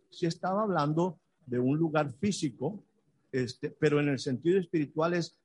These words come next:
es ese lugar donde yo estoy seguro, donde mi identidad es fuerte, donde puedo renovar fuerzas.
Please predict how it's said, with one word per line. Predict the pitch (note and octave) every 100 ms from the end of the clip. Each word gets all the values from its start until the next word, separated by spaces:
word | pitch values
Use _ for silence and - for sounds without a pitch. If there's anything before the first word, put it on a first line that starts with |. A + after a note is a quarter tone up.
| _
es | D3 G3
ese | E3 G3+
lugar | D#3+ D#3 F#3+
donde | E3+ D#3
yo |
estoy | E3 F3+ E3
seguro, | - D3+ E3+ G3+ D#3+ G2 _ _ _ _ _ _ _ _ _ _ _ _
donde | C#3 C#3+
mi | D3+ D#3
identidad | D3 C#3+ D3 C#3+ F3+
es | D#3
fuerte, | - E3 F#3+ - C#3 G2+ _ _ _ _ _ _ _ -
donde | C#3 C#3
puedo | - D#3+ F3+
renovar | F#3 D#3+ D3 D#3+ -
fuerzas. | D#3+ D#3 D3